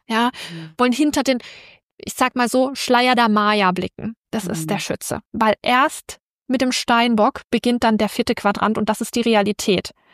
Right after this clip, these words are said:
Speaker 2: Mhm.
Speaker 1: Der
Speaker 2: <laughs> Dann
Speaker 1: Steinbock
Speaker 2: kommt,
Speaker 1: ist
Speaker 2: <laughs> dann kommt Janina ins Spiel.
Speaker 1: Der Steinbock ist der Grenzherrscher der Realität, ja, sozusagen. Der Schütze bauscht schon auf, stellt sich vor, "Oh ja,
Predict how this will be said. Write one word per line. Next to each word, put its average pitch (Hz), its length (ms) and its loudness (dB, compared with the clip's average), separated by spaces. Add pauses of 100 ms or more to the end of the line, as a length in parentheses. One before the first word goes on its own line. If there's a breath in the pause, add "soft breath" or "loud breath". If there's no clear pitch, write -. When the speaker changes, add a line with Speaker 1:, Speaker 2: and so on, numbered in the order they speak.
(340 soft breath)
Speaker 2:
Mhm. 202 580 0 (260)
Speaker 1:
Der 277 100 -2
Speaker 2:
<laughs> 254 180 2
Dann - 20 0
Speaker 1:
Steinbock 247 280 0
Speaker 2:
kommt, 254 160 0
Speaker 1:
ist - 60 -16 (360)
Speaker 2:
<laughs> - 880 -4
dann 285 160 0
kommt 311 220 -4
Janina 226 380 0
ins 160 100 -8
Spiel. 156 500 -8 (480 loud breath)
Speaker 1:
Der 277 140 2
Steinbock 320 420 0
ist 349 140 -4
der 339 120 2
Grenzherrscher 254 920 0
der 262 180 0
Realität, 226 840 0 (100)
ja, 226 260 0
sozusagen. 214 640 -8 (400 loud breath)
Der 247 120 -4
Schütze 359 400 -4 (320 loud breath)
bauscht 262 300 0
schon 285 140 -6
auf, 277 260 2
stellt - 240 -2
sich - 140 -10
vor, - 260 0
"Oh 294 240 4
ja, 320 260 -2